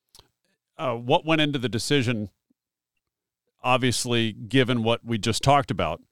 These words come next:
uh, to start Nightcast Media, and also just the, the name of that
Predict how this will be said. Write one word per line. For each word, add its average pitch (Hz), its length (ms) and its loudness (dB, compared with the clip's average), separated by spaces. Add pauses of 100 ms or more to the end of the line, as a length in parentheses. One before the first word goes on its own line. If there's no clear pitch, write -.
(560)
uh, 98 400 -2 (880)
to 123 100 -4
start 143 400 2
Nightcast 123 640 0
Media, 117 440 0 (420)
and 147 120 0
also 180 320 2
just 151 280 -2
the, 135 420 2
the 123 340 -2 (400)
name 143 360 -2
of 90 140 -4
that 78 220 -8